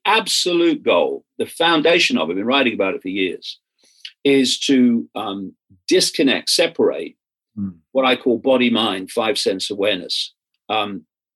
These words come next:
Speaker 1: to, uh, from, um, expanded awareness. That, that's the, that's the big separation. So we become mesmerized by the five senses. And once we're in that state of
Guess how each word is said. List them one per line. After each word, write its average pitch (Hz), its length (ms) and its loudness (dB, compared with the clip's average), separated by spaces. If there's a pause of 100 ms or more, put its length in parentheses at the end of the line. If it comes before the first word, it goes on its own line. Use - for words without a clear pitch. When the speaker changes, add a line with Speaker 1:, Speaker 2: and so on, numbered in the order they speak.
(100)
Speaker 1:
to, 110 440 0
uh, 113 140 -4
from, 107 360 0
um, 95 300 -6
expanded 101 460 -6
awareness. 85 500 -10 (100)
That, 147 240 -4
that's 156 340 -2
the, 120 180 -2 (120)
that's 143 300 -2
the - 160 -6 (160)
big 151 300 2
separation. 107 840 0 (460)
So 123 380 0
we 131 160 2
become 120 400 2
mesmerized 127 640 2
by 104 140 0
the 95 100 0
five 95 260 -4
senses. 135 480 -2
And 110 100 -4
once 156 300 0
we're 135 140 4
in 147 140 4
that - 180 -2
state - 420 -2
of 90 160 -4